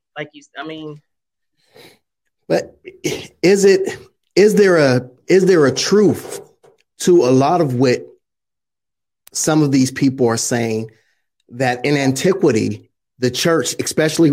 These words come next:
Speaker 2: in particular in the black community, is not the church of old. We are not doing, and I'm not saying all of us, obviously we know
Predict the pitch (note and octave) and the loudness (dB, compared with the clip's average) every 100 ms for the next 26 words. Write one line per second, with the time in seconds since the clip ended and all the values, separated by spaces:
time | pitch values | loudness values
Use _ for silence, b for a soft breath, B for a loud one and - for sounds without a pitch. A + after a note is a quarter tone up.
0 | C3+ C#3 C#3 D#3+ E3 D3+ C#3 A#2+ A2+ C3 | 0 -4 -2 -2 0 2 2 -2 -2 -2
1 | C3 - _ - C3+ B2+ G#2+ G#2+ G#2+ b | -4 -10 _ -2 0 0 -2 -6 -8 b
2 | b b _ C3+ B2 B2 C3+ D3+ - B2+ | b b _ -4 -2 0 0 -2 -4 -8
3 | C3 - C3 B2+ - - - _ _ _ | -4 -4 -2 -4 -6 -10 -12 _ _ _
4 | _ - C3+ A#2 D3+ E3+ G#2 A#2+ D3+ C#3 | _ -6 -6 -2 0 0 0 0 0 2
5 | C3+ B2+ A#2 A#2+ D3+ D#3+ C#3 B2+ C3 b | 0 0 -4 -2 0 2 0 -2 -6 b
6 | b b - C#3 D3 E3+ F3+ F#3+ F3+ E3 | b b -8 -4 0 -2 -2 -4 -2 -2
7 | E3 C#3+ G#2+ A2+ B2 - - D3+ C#3 C3 | 0 -2 -2 -6 -10 -12 -6 -4 -2 -4
8 | C3 C3 B2+ B2 A#2+ A#2+ A#2+ | -2 0 0 0 0 -2 -4